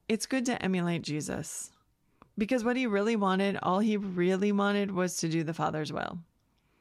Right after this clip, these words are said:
And he went and he did things. He had all kinds of experiences. I think his life is probably pretty fan-, fantastic. He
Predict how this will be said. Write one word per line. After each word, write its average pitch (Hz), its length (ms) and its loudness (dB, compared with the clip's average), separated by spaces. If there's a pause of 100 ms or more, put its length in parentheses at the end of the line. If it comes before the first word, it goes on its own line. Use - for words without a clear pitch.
(640)
And 185 120 2
he 175 80 0
went 233 600 0 (600)
and 185 120 2
he 180 100 2
did 202 260 0
things. 254 220 0
He 480 160 2
had - 140 2
all 294 220 2
kinds 285 260 2
of 208 80 0
experiences. 175 600 0
I 185 160 2
think 170 260 -4
his 165 180 -2
life 165 280 -2
is 160 100 -4
probably 175 380 -2 (220)
pretty 185 200 -2
fan-, 190 360 -2 (140)
fantastic. 190 640 -2
He 185 260 0